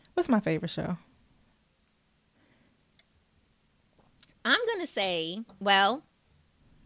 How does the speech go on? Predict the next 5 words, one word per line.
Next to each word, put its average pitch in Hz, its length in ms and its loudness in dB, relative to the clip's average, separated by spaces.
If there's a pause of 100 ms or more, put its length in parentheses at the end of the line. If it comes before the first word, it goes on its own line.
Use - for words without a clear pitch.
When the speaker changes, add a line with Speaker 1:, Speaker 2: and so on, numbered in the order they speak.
(1160)
Speaker 2:
well, 320 400 6
it's 330 160 4
a 370 60 2
toss-up 240 600 4
between 185 640 -4